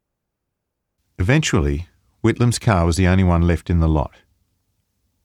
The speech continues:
They sped ahead on the tape. Shortly after seven P M, Whitlam himself appeared on screen. He was walking slowly, his head down and his broad shoulders slumped forward. In the seat next to Falk,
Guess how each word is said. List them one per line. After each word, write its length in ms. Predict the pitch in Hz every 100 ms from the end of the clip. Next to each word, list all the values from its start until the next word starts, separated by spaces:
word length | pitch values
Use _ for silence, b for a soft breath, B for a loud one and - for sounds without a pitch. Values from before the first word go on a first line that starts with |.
| _ _ -
They 80 | 92
sped 340 | - - 135
ahead 240 | 107 110
on 120 | 90 82
the 80 |
tape. 340 | 78 101 62 - _ _ _ _ _ _ _ _ -
Shortly 400 | - 127 110 90
after 220 | 85 87
seven 340 | - 110 90
P 180 | 80 71
M, 200 | 65 76 _ _ _ _ -
Whitlam 320 | 104 101 92
himself 560 | 87 82 - 95 62 -
appeared 360 | 71 92 73
on 140 | 71 71
screen. 440 | - 90 76 65 - _ _ _ _ _ _ _ _ -
He 100 | 104
was 160 | 90
walking 340 | 113 156 135 104
slowly, 560 | - 113 95 67 64 - -
his 140 | 78
head 260 | 107 104 85
down 320 | 80 82 80
and 100 | 76
his 140 | 71
broad 360 | - 90 90 85
shoulders 460 | - 82 78 78
slumped 360 | - - 78 -
forward. 480 | - 82 76 64 - _ _ _ _ _ _ _ _ _ _ -
In 120 | 87
the 80 | 78
seat 260 | - 107
next 260 | 87 92 -
to 80 | 85
Falk, 420 | - 104 85 -